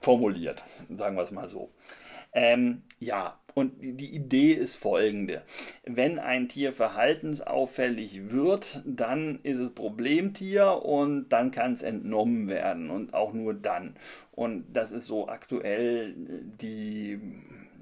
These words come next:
etwas hilflose und etwas mühsame und sicherlich nicht langfristig wirksame Strategie, die wir in Deutschland haben.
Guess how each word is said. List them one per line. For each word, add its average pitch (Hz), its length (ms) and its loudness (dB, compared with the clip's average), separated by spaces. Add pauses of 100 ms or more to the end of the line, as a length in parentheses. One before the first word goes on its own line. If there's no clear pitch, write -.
(220)
etwas 123 340 -4
hilflose 135 1000 -2
und 123 220 0
etwas 117 360 -6
mühsame 131 760 -2
und 120 240 0
sicherlich 117 400 -4
nicht 117 240 -2
langfristig 113 760 -4
wirksame 107 640 -4 (280)
Strategie, 101 540 -6
die 98 160 -10
wir 95 100 -4
in 92 120 -6
Deutschland 87 580 -6
haben. 92 380 -6